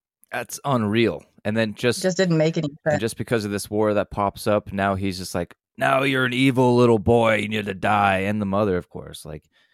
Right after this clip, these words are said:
Speaker 1: I don't understand how a person's mentality can just flip like that.
Speaker 2: I don't either. I can't even wrap my head around it.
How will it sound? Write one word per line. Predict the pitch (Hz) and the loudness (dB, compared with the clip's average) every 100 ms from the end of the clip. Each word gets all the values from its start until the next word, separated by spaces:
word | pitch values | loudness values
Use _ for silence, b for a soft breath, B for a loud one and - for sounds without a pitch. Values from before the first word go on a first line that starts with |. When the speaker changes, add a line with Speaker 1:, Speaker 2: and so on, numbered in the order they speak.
| _ _ _ _ _ _ - | _ _ _ _ _ _ -4
Speaker 1:
I | 131 | 0
don't | 127 92 | 0 0
understand | 95 - - 104 110 92 92 | -2 -4 -2 0 0 -2 -2
how | 92 | -2
a | 87 | -2
person's | - 95 98 90 | -4 -6 -6 -8
mentality | 90 82 90 92 92 85 | -10 -8 -4 -2 -2 -6
can | - 78 78 _ _ _ | -10 -16 -16 _ _ _
just | - 82 - _ _ _ _ _ _ _ | -12 -12 -14 _ _ _ _ _ _ _
flip | 85 117 - | -4 -4 -4
like | 69 - | -8 -12
that. | - - - - | -16 -18 -14 -4
Speaker 2:
I | 135 160 170 175 180 | 0 0 0 0 -2
don't | 185 185 185 | 0 0 0
either. | 165 156 156 | -2 -2 -2
I | 160 | -2
can't | - 180 | -2 -2
even | 180 175 | 0 0
wrap | 185 185 | 0 0
my | 196 | 0
head | 196 151 | 0 0
around | 151 156 156 | 0 0 -2
it. | 156 | -4